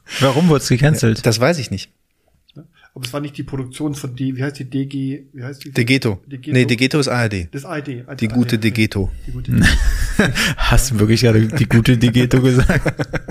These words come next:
Speaker 2: <laughs> Ich weiß nicht, warum das, warum das gecancelt wurde. Keiner, keiner, der da an der Produktion beteiligt ist, weiß das. Ich, es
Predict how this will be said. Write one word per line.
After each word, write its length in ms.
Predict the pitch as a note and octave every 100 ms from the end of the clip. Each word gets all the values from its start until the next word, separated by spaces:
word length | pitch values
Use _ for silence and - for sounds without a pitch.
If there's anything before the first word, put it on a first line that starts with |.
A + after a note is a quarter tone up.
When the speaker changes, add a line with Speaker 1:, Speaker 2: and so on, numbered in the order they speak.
| - -
Speaker 2:
<laughs> 500 | F#3 G3+ - - C#3
Ich 100 | C#3
weiß 200 | C#3+ F3+
nicht, 140 | F#3
warum 220 | D#3+ C#3+ D3
das, 200 | C3+ -
warum 240 | C3 C3
das 200 | C3 A#2+
gecancelt 460 | B2 A#2 A#2 A#2 A2+
wurde. 160 | A2
Keiner, 320 | A2 B2+ C3 B2
keiner, 380 | B2 B2+ B2+ A#2+
der 240 | B2+ B2
da 180 | A2+ A2+
an 100 | G#2+
der 200 | A2 G#2+ G#2
Produktion 420 | - A2+ A2+ A2
beteiligt 460 | G#2+ - G#2 G2+
ist, 180 | - -
weiß 220 | F2 F2+ -
das. 180 | F#2
Ich, 300 | - G#2+ - -
es 260 | A2+ -